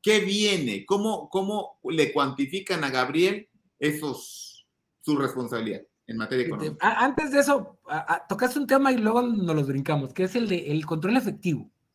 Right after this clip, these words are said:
Speaker 1: Sí, claro.
Speaker 2: O sea, fíjate, eres socio, pero si no tienes control efectivo, no eres responsable solidario.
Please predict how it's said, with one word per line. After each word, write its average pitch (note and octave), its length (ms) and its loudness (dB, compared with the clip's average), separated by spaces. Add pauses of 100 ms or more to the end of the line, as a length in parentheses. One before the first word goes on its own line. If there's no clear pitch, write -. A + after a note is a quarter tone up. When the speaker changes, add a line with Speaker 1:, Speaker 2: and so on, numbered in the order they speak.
(220)
Speaker 1:
Sí, B2+ 180 2
claro. A#2+ 360 4
Speaker 2:
O C3+ 80 -8
sea, E3 140 0 (160)
fíjate, D#3 340 -4 (460)
eres C4+ 300 6
socio, - 480 4
pero F#3 120 6
si G3 120 4
no A#3+ 100 4
tienes D#4 180 2
control C#4 280 2
efectivo, C#4 420 2
no A#3+ 140 8
eres A3+ 140 6
responsable F3+ 280 2
solidario. G#3 460 0